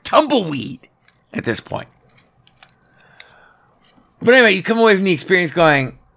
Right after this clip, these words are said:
"Wow, that was, like, supposed to be really good, and it kind of was supposed to check off all my boxes, but I really like the other girl, and I like fucking her even more." That is kind of how I feel about Jet Lancer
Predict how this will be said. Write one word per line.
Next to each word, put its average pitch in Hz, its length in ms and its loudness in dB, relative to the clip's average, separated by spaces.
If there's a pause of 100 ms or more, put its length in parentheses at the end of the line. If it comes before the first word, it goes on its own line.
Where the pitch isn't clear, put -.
(160)
"Wow, 226 300 4
that 240 240 4
was, 226 200 2
like, 180 320 0
supposed 185 460 -2
to 220 100 2
be 190 160 2
really 302 920 4
good, 277 440 6
and 214 140 -2
it 208 80 -6
kind 214 380 -2
of 233 260 -4
was 202 160 -8
supposed 233 360 0
to 175 40 -12
check 170 220 0
off 180 140 2
all 156 120 2
my 156 120 0
boxes, 135 380 0
but 135 200 -6
I 131 240 -4 (1200)
really 208 760 6
like 190 280 4
the 175 220 0
other 175 260 2
girl, 180 400 6
and 165 140 2
I 151 120 4
like 165 200 0
fucking 156 380 -4
her 147 140 2
even 139 360 2
more." 151 420 2 (520)
That 220 320 4
is 180 140 -4
kind 160 240 -4
of 147 80 -2
how 139 60 0
I 135 80 0
feel 123 200 -2
about 110 260 0
Jet - 200 0
Lancer 123 480 -4